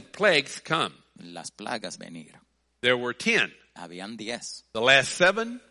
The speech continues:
Speaker 2: Las últimas siete
Speaker 1: hit everyone except the Israelites.
Speaker 2: pegaban a todos menos los israelitas.
Speaker 1: And if you look in the book of Revelation,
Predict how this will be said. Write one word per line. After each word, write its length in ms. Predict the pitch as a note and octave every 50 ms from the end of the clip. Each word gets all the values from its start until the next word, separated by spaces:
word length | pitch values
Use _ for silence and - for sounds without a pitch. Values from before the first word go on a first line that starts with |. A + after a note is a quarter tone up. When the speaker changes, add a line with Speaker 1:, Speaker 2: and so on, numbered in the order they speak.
| _ -
Speaker 2:
Las 320 | - - - E2+ D#2+ -
últimas 340 | G2 F#2+ - - G#2+ A2 G#2
siete 400 | - - G#2 A2+ B2 - - D#3 D#3
Speaker 1:
hit 180 | D3+ D3+ C#3+ C3
everyone 720 | C#3 C3+ C#3+ C#3+ E3 D#3 C#3+ C3+ C3+ C#3 C#3+ C#3+ D3+ C#3+ -
except 480 | C3 B2 A#2+ - - B2+ A#2+ A#2 - _
the 180 | C3 C3+ D#3
Israelites. 440 | G#3+ G#3+ - C#3 A2+ G2 F2+ E2+ D#2 -
Speaker 2:
pegaban 340 | F2 E2+ F2 F2+ F#2 G2 G2
a 80 | G2 F#2+
todos 440 | _ - F#2 F#2+ G#2+ A#2 C3+ - G#2+
menos 320 | F#2 F2 F2 F2 F2 F2
los 160 | F#2 F2 E2
israelitas. 800 | D#2+ F2 E2 - - - D#2+ E2+ F2+ F#2 A#2+ - - _ - - G#2+
Speaker 1:
And 80 | A2
if 80 | G#2+ G#2
you 120 | A#2 A#2+
look 220 | A#2+ B2 A#2 - -
in 120 | A#2 A2
the 80 | A2+ A2
book 160 | A#2 G#2+ A2+
of 60 | A2+
Revelation, 680 | A2+ A2+ A2+ G#2 A#2 C3 D#3 F#3+ F#3 - C4 C4+ C4+